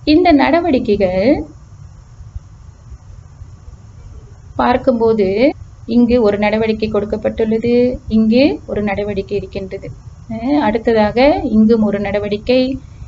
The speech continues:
இதுவும் ஒரு நடவடிக்கை, இவர் நடந்து வருவதும் ஒரு நடவடிக்கை. இங்கு குளித்து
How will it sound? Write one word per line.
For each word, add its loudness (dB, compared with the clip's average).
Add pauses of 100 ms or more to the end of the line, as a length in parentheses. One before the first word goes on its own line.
(260)
இதுவும் 2
ஒரு 0
நடவடிக்கை, -2
இவர் 2
நடந்து 6
வருவதும் 2
ஒரு -2
நடவடிக்கை. -4 (920)
இங்கு 0 (240)
குளித்து -4